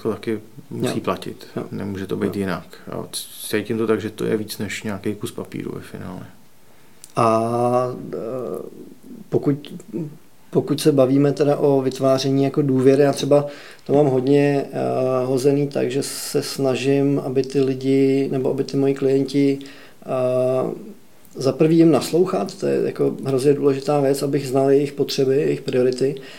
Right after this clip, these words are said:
Speaker 2: ale hlavně, aby věděli, co se opravdu bude dít. To znamená pro mě
Speaker 1: Mhm.
Speaker 2: jako velmi zásadní, aby ten člověk měl informace. Jo, máš to, máš to podobně?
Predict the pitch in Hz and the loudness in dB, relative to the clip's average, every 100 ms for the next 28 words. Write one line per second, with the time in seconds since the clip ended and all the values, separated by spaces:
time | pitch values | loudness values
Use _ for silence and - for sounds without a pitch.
0 | - - 127 127 131 139 143 143 143 139 | -20 -6 -2 2 4 4 4 4 2 2
1 | 143 143 143 143 151 139 131 127 123 117 | 2 2 0 2 6 6 6 4 6 4
2 | 117 127 - - - - - 170 147 143 | 2 -4 -10 -18 -8 -4 0 4 4 4
3 | 143 151 151 143 151 127 120 - - 123 | 2 2 4 4 4 2 -6 -8 -10 -6
4 | 131 131 131 127 135 135 131 139 135 139 | -4 -2 0 2 2 2 0 2 4 4
5 | 139 135 123 139 131 139 143 135 127 143 | 4 2 0 0 2 2 2 0 0 0
6 | - 139 139 139 135 139 135 - 135 131 | 2 2 4 4 2 0 -2 -2 0 0
7 | 110 - - - - - - - - 117 | -2 -6 -12 -16 -20 -20 -20 -16 -8 -6
8 | 131 127 - 147 143 143 127 - 147 135 | -4 -6 -2 -4 -4 -6 -6 -6 -2 0
9 | 120 120 | 2 0